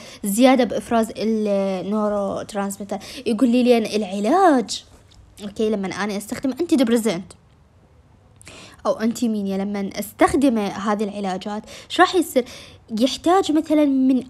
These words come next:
أول ما بدأ البيشنت العلاج وبدأ ياخذه، ما راح تطلع له الآثار مباشرة، لا، يحتاج أسبوعين يلا تبدي تشوف عليه، آه، النتائج،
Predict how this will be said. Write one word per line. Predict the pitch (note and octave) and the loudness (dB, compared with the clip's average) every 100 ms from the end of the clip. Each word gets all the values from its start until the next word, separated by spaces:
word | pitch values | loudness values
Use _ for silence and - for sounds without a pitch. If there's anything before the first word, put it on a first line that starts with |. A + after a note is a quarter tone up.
| - | 4
أول | G#4 D#4+ D4+ A#3 | 6 8 6 6
ما | A3+ | 6
بدأ | C4+ A3 G3+ - | 6 8 6 2
البيشنت | G#3+ A3 G3+ A#3 D4 - A#3 G#3 - | 0 0 4 6 6 4 -2 -4 -6
العلاج | G3 G3 G3 G#3+ A3+ G#3+ | -6 -4 -2 2 2 0
وبدأ | F#3+ G#3+ A3 | 0 2 4
ياخذه، | A3+ G3+ A#3 C4 G#3+ E3+ F#3+ A#3 - - | 4 4 4 2 0 -2 -2 -6 -16 -10
ما | A3+ C#4 | 0 2
راح | A#4 - | 2 0
تطلع | - C4+ D4 C4 | -6 -2 0 2
له | C4+ | 2
الآثار | - A3+ G#3 G#3+ - A#3+ A#3+ | 2 -2 -2 -4 0 2 4
مباشرة، | A3+ G#3 G#3 - G3 A#3 | 2 2 0 -2 -4 0
لا، | C#4+ - | 0 0
يحتاج | - - A#3+ A#3 - | -8 -8 -6 -8 -8
أسبوعين | - A3+ C#4 F4 G#4 F#4+ | -8 -4 -2 -2 -2 0
يلا | D#4 B3 B3+ - - - | 0 0 -2 -4 -16 0
تبدي | B3+ G#3+ | 2 2
تشوف | A#3 - D#4 D4 - | -2 0 0 0 -2
عليه، | B3+ E4 G#4 - - - - | 0 2 0 -2 -18 -20 -8
آه، | G#3+ A3 G#3+ G#3 - | -4 -2 0 -2 -4
النتائج، | A3+ A3+ A#3+ B3+ G3+ - | 0 2 4 4 2 0